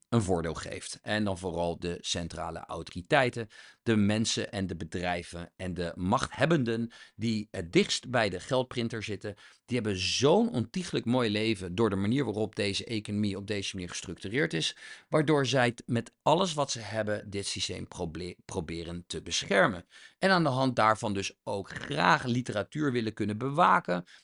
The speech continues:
ook educatie willen kunnen bewaken, zodat in ieder geval het huidige systeem, de Keynesian Economic System,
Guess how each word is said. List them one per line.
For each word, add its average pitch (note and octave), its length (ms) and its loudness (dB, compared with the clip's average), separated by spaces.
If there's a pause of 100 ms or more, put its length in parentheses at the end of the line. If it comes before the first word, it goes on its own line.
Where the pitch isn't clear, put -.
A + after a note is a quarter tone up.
(140)
ook D3 280 6
educatie A2 760 0
willen F3 260 0
kunnen B2 260 -2
bewaken, A2+ 580 -2
zodat A2+ 340 -4
in F#2 200 -10
ieder C#3+ 180 2
geval A2 260 -2
het F2 80 -4
huidige F#2 320 -6
systeem, D#3 520 2
de A#2 80 0
Keynesian G2+ 480 -4
Economic F2 480 -8
System, C3+ 560 0